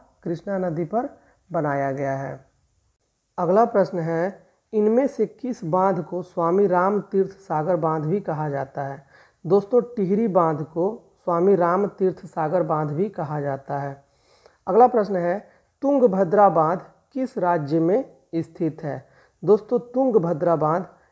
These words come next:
यह कर्नाटक में स्थित है, तुंगभद्रा नदी पर तुंगभद्रा बांध स्थित है। लोअर भवानी बांध किस राज्य में स्थित है? दोस्तों, जो लोअर भवानी बांध है यह तमिलनाडु में स्थित है।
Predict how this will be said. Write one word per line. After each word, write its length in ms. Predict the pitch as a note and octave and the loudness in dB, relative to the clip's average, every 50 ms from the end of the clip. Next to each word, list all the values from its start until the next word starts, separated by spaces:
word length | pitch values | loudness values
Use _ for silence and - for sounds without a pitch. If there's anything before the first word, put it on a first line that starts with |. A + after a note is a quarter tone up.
| _ _ - | _ _ 2
यह 220 | F#3+ A#3+ B3+ B3+ - - - _ _ _ _ _ _ _ _ _ _ _ _ _ | 2 2 2 2 -2 -10 -20 _ _ _ _ _ _ _ _ _ _ _ _ _
कर्नाटक 600 | - G#3 F#3 F#3 F#3 F3 E3+ D#3+ - G3+ G3+ G#3 | 0 2 2 4 2 2 2 2 0 0 0 2
में 220 | F#3 G3 B3+ C#4 C4+ - - _ - E3 | 2 2 2 0 -2 -8 -16 _ -6 -6
स्थित 460 | E3+ E3 - - F#3 E3+ C#3+ - - | -6 -6 -4 -2 -2 -2 -2 -4 -6
है, 140 | D3 C3+ C3+ - _ _ _ - | -8 -8 -10 -12 _ _ _ -2
तुंगभद्रा 600 | A3 A3 G#3+ F#3 D#3 D#3+ E3 D3+ C#3 F3 G3 F#3+ | 0 2 2 2 2 0 -2 0 2 2 4 4
नदी 300 | F3+ D#3+ D3 C#3 D3+ D3 | 4 2 0 0 -2 -2
पर 200 | D3 - C#3 C3+ | -2 -2 -4 -4
तुंगभद्रा 640 | - - F#3+ F#3 E3+ E3 D3+ D3+ D3 - E3+ F3 F3 | -4 -2 -2 -2 -2 -2 -2 -4 -2 -2 0 0 0
बांध 280 | D#3+ E3 F#3+ G#3+ A3 G3+ - _ _ _ - | 2 0 0 0 -2 -6 -10 _ _ _ -12
स्थित 400 | D#3 D3+ - - D#3+ D3+ D3 - | -12 -12 -8 -6 -6 -6 -4 -4
है। 200 | D#3+ C#3+ C3+ C3+ - _ _ _ _ _ _ _ _ _ _ _ _ - | -6 -6 -6 -8 -10 _ _ _ _ _ _ _ _ _ _ _ _ 0
लोअर 420 | F3+ F#3 G#3 A3 A3+ A#3+ C4 C#4 | 6 8 8 10 10 8 8 8
भवानी 500 | G#3 G3+ G3+ G#3+ G3+ G3 F#3+ F3+ F3+ F3 | 4 0 0 2 2 2 2 2 2 0
बांध 300 | D3+ E3 D#3 D3+ E3+ F#3 - - _ _ _ _ _ - | 0 0 -2 -2 -2 -4 -6 -12 _ _ _ _ _ -6
किस 200 | C4 C4 B3+ - | -6 -6 -4 0
राज्य 360 | A#3 F#3+ F3+ F3+ D#3+ D3+ F3 | 2 2 2 2 2 0 0
में 240 | E3+ F3 G#3 B3+ - - - | 2 4 2 2 2 -2 -6
स्थित 440 | E3+ D#3+ D3+ - - F3 D#3 - - | -8 -8 -8 -6 -6 -6 -6 -6 -8
है? 180 | D3+ C#3 D3+ - _ _ _ _ _ _ _ - | -12 -14 -14 -16 _ _ _ _ _ _ _ 0
दोस्तों, 320 | G3 G3+ G3+ G3+ B3+ A3+ | 0 2 2 4 4 4
जो 120 | G3 G3 G3+ | 6 6 4
लोअर 400 | F3 E3+ F3+ F#3 F#3+ G#3+ A#3+ A#3 | 4 4 6 6 6 6 4 4
भवानी 420 | F3+ F#3 F#3 F3+ F3 E3+ E3+ E3 | 2 2 2 2 2 2 2 0
बांध 280 | D3 D#3 D3 D3 C#3+ C3+ | 0 0 -2 -2 -2 -4
है 260 | D#3 D#3 F3+ G3 - _ _ _ _ _ _ | -4 -6 -6 -8 -12 _ _ _ _ _ _
यह 260 | F3+ F3+ A3+ A#3 A#3 A#3+ - - _ _ _ | 2 2 4 2 2 -2 -10 -16 _ _ _
तमिलनाडु 640 | G#3+ G3+ G3+ A3 A#3 A3 G3+ F#3+ F3 E3 D#3+ D3+ D#3+ | 0 2 4 6 6 6 6 4 4 2 2 0 0
में 240 | D#3+ E3 G3+ A#3+ C4+ - _ _ _ - | 0 0 -2 -2 -6 -10 _ _ _ -12
स्थित 420 | E3 D#3 - - F#3 D#3+ D3+ - | -12 -12 -8 -6 -6 -6 -6 -6
है। 260 | D#3+ C#3 C3 B2+ C3 | -8 -8 -8 -8 -12